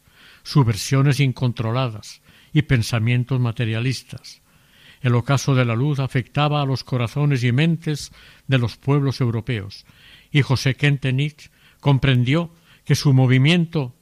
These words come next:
y la Virgen María podían servir como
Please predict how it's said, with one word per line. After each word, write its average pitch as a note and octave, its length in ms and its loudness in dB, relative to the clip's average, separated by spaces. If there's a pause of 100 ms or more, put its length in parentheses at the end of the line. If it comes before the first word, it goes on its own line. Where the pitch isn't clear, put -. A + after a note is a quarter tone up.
(180)
y D3+ 120 0
la B2+ 100 2
Virgen D3 400 0
María C#3+ 440 -2 (520)
podían F3+ 380 2
servir E3 520 0
como C#3 420 0